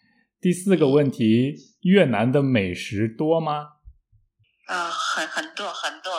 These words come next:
Speaker 1: 嗯，好，好，好。下一个问题，你去过中国吗？
Speaker 2: 嗯，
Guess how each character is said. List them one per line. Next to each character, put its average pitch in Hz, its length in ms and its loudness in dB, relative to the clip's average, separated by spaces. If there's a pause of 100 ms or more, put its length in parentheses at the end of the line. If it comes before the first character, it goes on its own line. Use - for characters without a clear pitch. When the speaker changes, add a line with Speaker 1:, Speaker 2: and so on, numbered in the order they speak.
(320)
Speaker 1:
嗯， 127 240 2
好， 117 240 -2
好， - 180 -2
好。 - 220 -10 (680)
下 170 260 4
一 165 40 4
个 165 100 4
问 170 220 4
题， 135 400 0 (320)
你 117 200 4
去 185 280 2
过 123 260 2
中 147 320 -2
国 95 220 0
吗？ 117 300 -2 (1200)
Speaker 2:
嗯， 170 220 -18